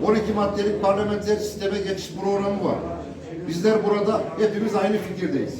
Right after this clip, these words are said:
Genel başkanlarımızın imza attığı protokole biz de iştirak ediyoruz. Aynı zamanda Millet İttifakı'nın iki bin altı yüz maddeden oluşan ortak mutabakat metni var.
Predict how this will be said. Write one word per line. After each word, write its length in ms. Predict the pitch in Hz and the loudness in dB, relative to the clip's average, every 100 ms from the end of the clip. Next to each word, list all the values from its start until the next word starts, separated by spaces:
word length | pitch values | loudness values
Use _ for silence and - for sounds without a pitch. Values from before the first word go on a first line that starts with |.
| - - - - - | -8 -8 -8 -8 -2
Genel 260 | 165 226 214 | 2 2 2
başkanlarımızın 800 | 220 196 202 196 196 202 208 196 190 | 2 0 -2 0 0 0 0 0 0
imza 220 | 208 214 | 0 2
attığı 360 | 196 - 196 175 | 0 0 -2 -2
protokole 720 | 180 185 170 185 208 - - - - - - | -2 -2 -2 0 0 -2 -6 -10 -10 -6 0
biz 180 | 226 208 | 2 4
de 100 | 202 | 2
iştirak 340 | 185 202 208 | 2 0 0
ediyoruz. 420 | 185 180 160 - - - - 180 170 160 156 | 0 0 -2 -2 -6 -6 -8 -8 -8 -4 2
Aynı 260 | 233 233 | 2 2
zamanda 420 | 196 190 170 147 127 - 117 - - | 0 0 0 -2 -2 -4 -4 -6 -4
Millet 260 | 160 226 - | 0 2 0
İttifakı'nın 600 | - - 208 196 196 220 - - - - | -2 -2 0 2 2 0 0 -2 -4 -4
iki 120 | 208 | -4
bin 60 | 214 | 2
altı 300 | 214 214 214 | 4 4 2
yüz 160 | 226 | 0
maddeden 440 | 208 214 202 202 220 | 4 4 4 2 4
oluşan 400 | 202 196 190 175 113 - - - | 6 4 2 0 0 -6 -8 -2
ortak 380 | 190 - 226 214 | 0 2 2 2
mutabakat 640 | 190 208 214 208 220 226 | 4 4 6 4 2 0
metni 340 | 294 - 226 196 | -2 -2 -2 -2
var. 140 | - | -2